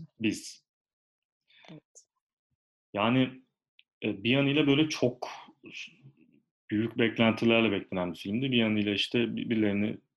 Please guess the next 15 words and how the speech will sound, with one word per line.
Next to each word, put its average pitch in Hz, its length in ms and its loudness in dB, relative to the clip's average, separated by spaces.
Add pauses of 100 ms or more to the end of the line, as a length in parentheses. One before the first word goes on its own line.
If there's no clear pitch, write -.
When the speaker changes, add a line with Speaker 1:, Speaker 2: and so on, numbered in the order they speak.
Speaker 1:
tatmin 101 260 -4
etti, 98 500 -8 (200)
tatmin 107 280 -4
ettikleri - 500 -10
oldu. 104 440 -6
Fakat 139 540 -2 (840)
yani 87 180 -6 (120)
bir 127 140 -10
ikiye 127 300 2
bölünme 127 280 0
durumu 123 220 -2
oldu 123 260 -2
bu 117 40 -10
filmle 87 420 -8
ilgili. 123 260 -6